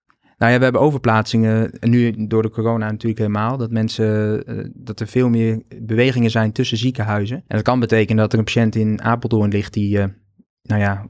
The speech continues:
qua plaatsgebrek of gewoon soms qua medische behandeling, eh, beter af is in, eh, in Groningen. Bijvoorbeeld, dat is een voorbeeld hoor, we kunnen ook naar Vlissingen, maar ja, dat is net zover. Eh, en dat, eh,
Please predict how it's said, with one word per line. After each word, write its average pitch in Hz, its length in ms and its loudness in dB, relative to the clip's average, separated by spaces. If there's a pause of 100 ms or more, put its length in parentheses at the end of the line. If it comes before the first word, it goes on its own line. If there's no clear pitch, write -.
(380)
qua - 180 -2
plaatsgebrek 107 680 0
of 117 120 0
gewoon 110 220 0
soms 110 180 -4
qua 107 140 0
medische 107 320 0
behandeling, 110 680 2
eh, 104 180 -4 (120)
beter 110 300 0
af 110 140 0
is 107 100 0
in, 107 180 0
eh, 107 200 0
in 110 140 -2
Groningen. 110 520 0
Bijvoorbeeld, 98 400 0
dat - 140 -20
is - 120 -16
een - 60 -12
voorbeeld 98 300 0
hoor, 101 120 -6
we 110 60 -10
kunnen 101 200 0
ook 104 60 -2
naar 98 100 -2
Vlissingen, 104 400 -2
maar 95 100 0
ja, 95 60 0
dat 95 100 -2
is - 60 2
net 95 100 0
zover. 98 280 0 (840)
Eh, 107 580 0
en 123 100 2
dat, 117 180 2
eh, 113 320 4